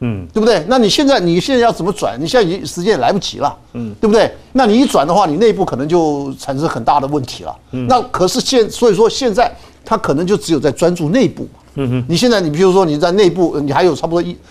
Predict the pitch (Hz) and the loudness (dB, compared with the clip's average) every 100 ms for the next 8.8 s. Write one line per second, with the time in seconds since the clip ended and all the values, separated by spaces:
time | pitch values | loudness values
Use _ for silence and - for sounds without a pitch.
0 | - - 175 165 175 139 147 - 135 160 | -18 -2 0 2 0 -2 -4 -4 -2 -2
1 | 156 - 135 - 165 165 131 170 156 196 | -2 -8 -4 -2 -2 -2 2 4 4 0
2 | - 175 - 139 160 156 117 143 - 127 | -2 -4 -4 -4 -4 0 2 2 -2 -8
3 | 123 160 196 190 180 202 156 170 135 - | -4 0 2 2 2 2 2 2 2 0
4 | 170 131 202 165 135 - 131 120 156 - | -4 0 2 2 -2 -4 -4 -4 -6 -4
5 | 135 127 120 175 165 170 151 185 135 147 | -2 -2 -2 -2 2 2 4 2 0 -4
6 | - - - - 190 156 - 180 208 170 | -8 -20 -20 -2 0 2 0 0 2 2
7 | - - 170 - 160 180 175 196 226 175 | 0 -2 -4 -2 -4 -2 -2 0 0 0
8 | 170 175 123 123 185 160 196 | 2 2 0 -2 -2 0 0